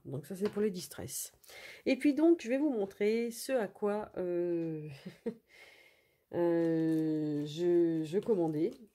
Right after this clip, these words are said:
hein, le, le, l'article pour lequel je passais ma commande à Fabrique à Scrap, puisqu'il n'y a que là-bas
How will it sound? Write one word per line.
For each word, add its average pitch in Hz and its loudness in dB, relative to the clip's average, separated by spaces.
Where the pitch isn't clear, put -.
hein, 170 0
le, 156 0
le, 135 -6
l'article 202 2
pour 202 0
lequel 233 2
je 175 -2
passais 247 -2
ma 196 0
commande 202 0
à 180 -4
Fabrique 185 -4
à 170 -2
Scrap, - -10
puisqu'il 170 -6
n'y 165 0
a 160 -2
que 165 -6
là-bas 170 -4